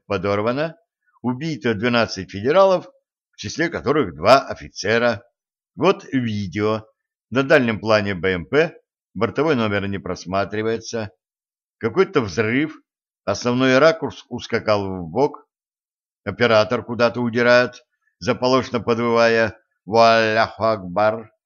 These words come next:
Дата на записи соответствует реальному событию. Время примерно то же, что указали в сми. Но сомнительная запись, что и говорить.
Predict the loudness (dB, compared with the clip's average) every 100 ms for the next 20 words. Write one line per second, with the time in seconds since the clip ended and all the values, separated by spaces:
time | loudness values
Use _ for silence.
0 | _ _ _ _ _ _ _ _ _ _
1 | _ _ _ -2 6 8 8 6 2 2
2 | 0 0 2 4 4 0 -8 -6 -6 0
3 | 0 0 -2 -6 -6 -6 -4 -2 0 2
4 | 0 -2 -6 -6 -4 -4 -6 -10 -16 -20
5 | -20 -20 _ _ _ -4 0 0 0 0
6 | -4 -4 -12 -20 -16 -8 -4 -2 0 -2
7 | -4 0 2 2 0 -6 -6 -4 -4 -4
8 | -4 -2 -2 -2 -8 -12 -14 -10 -8 -10
9 | -14 _ _ _ _ _ _ _ _ _
10 | -16 -14 -6 -2 0 0 0 -2 -2 -4
11 | 0 2 2 2 -8 -12 -4 -2 -2 -2
12 | 0 0 -2 -6 -12 _